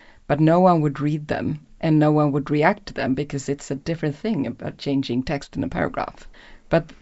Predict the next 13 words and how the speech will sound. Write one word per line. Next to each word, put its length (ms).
when 260
I 120
do 460
Miros 640
and 120
when 160
I 100
do 180
cartoons 760
or 220
kind 140
of 80
just, 380